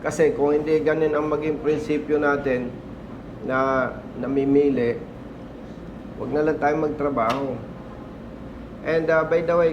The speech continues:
Captain Paredes, nagkakandak din kayo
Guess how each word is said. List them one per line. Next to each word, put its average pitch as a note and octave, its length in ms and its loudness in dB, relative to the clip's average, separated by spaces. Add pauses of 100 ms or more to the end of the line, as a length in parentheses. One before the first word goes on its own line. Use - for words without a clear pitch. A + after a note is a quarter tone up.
Captain D#3+ 320 0
Paredes, D3+ 560 0 (2250)
nagkakandak D#3+ 640 2
din E3 160 2
kayo D3+ 100 4